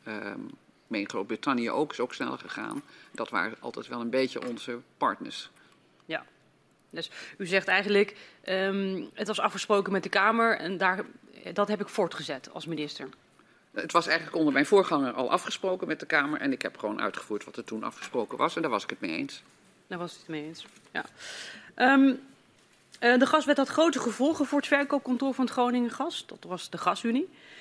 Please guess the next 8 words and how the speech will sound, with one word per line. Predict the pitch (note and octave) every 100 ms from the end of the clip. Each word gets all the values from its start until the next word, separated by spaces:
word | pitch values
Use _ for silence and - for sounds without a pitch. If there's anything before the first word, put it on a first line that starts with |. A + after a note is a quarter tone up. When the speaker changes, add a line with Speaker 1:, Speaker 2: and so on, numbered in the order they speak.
| - -
Speaker 2:
Ehm, | G#3+ A3+ A#3 A#3 -
hoe | B3 C4+
reageerde | C#4 A#3 D#4 B3 G#3+ G3+
de |
Gasunie | G3 B3+ - A3 G#3
op | G3+
uw | G#3+
aankondiging? | - B3 D#3+ C#3 D3+ -